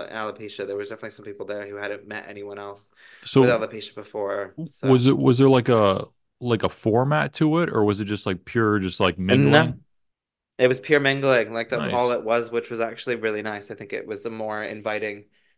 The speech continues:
Speaker 1: area. But then, uh, interestingly enough, there was someone who was there, um, and this can be taken out or it could be put in, but there was someone there that I met who, who brought their two kids along, and they, I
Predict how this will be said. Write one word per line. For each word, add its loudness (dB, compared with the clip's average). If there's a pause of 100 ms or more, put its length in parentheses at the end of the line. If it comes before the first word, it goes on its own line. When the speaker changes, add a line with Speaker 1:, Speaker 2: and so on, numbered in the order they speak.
(320)
Speaker 1:
area. 4
But -2
then, 4
uh, -4
interestingly -4
enough, -4
there 0
was -4
someone -6
who -12
was -10
there, -4 (120)
um, -12
and -18
this -18
can -20
be -10
taken -14
out -12
or -12
it -18
could -18
be -6
put -10
in, -6
but -4
there 4
was -4
someone 4
there 8
that 6
I 8
met 2
who, 0
who -6
brought 2
their 0
two -2
kids -4
along, -2
and -10
they, -4
I -18